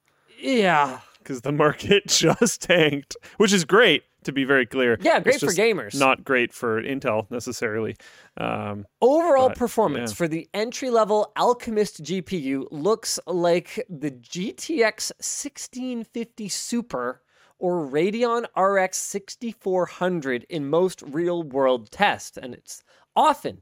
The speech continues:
Speaker 1: beaten out by its competitors. Now, strangely, it seems to perform much better in synthetic benchmarks, but unless your name is, oh, I don't know, Kingpin, you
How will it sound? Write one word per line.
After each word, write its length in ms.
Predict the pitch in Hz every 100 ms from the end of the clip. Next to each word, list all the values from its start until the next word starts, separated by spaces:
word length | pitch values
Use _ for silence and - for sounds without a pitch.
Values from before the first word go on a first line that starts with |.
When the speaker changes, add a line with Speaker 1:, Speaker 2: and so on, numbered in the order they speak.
| _ _ -
Speaker 1:
beaten 340 | 190 196 185 -
out 300 | 185 170 -
by 180 | 151 151
its 200 | 147 -
competitors. 680 | - 131 185 175 104 - - _ _ _ _
Now, 180 | 170 156
strangely, 800 | 143 - - 277 359 233 127 101 -
it 100 | 170
seems 300 | - 233 240
to 100 | 233
perform 640 | - 226 - 208 202 202 185
much 480 | 180 151 196 285 - 156
better 380 | 196 208 208 -
in 360 | - 160 160 160
synthetic 760 | - - 147 - - 269 - -
benchmarks, 720 | 131 120 139 113 113 - - _ _ _ _
but 380 | 139 160 160 - _ - _ _ _ _ - 165 _
unless 640 | 180 175 165 151 262 - 247
your 100 | 240
name 280 | 226 226 220
is, 480 | 220 214 208 175 - _ _ 175
oh, 520 | 180 185 185 180 - -
I 120 | 175
don't 200 | 165 131
know, 300 | 135 131 131
Kingpin, 720 | - - 254 220 160 110 98 92 _ _ _
you 400 | - 185 190 165